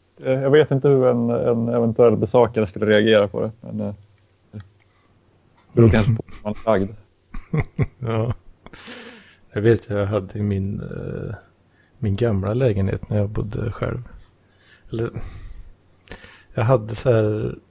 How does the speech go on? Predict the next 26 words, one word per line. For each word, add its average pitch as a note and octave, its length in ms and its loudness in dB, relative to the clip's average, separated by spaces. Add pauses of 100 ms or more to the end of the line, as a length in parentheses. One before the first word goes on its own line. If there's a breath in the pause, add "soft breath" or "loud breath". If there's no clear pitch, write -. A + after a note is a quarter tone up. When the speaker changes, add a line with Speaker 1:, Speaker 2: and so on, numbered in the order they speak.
(320)
Speaker 2:
eh, A2 560 -8 (760 loud breath)
om - 180 -4
det B2+ 100 6
var A#2+ 180 4
någon C3+ 120 2
så C3+ 60 6
här A#2+ 80 4
gammal A2 320 6
skit G2+ 400 2
som G#2+ 240 4
låg G#2 200 2
framme G2 500 4
som - 160 0
man G#2 80 6
inte G#2 160 0
orkade F#2+ 300 0
ta G#2+ 80 0
tag G#2+ 380 0
i, G2+ 60 0
och G2+ 100 -2
så G#2+ 120 0
he-, A2 340 0
så - 120 -4
börjar G#2 500 2
det C3 100 2
liksom G#2 480 -2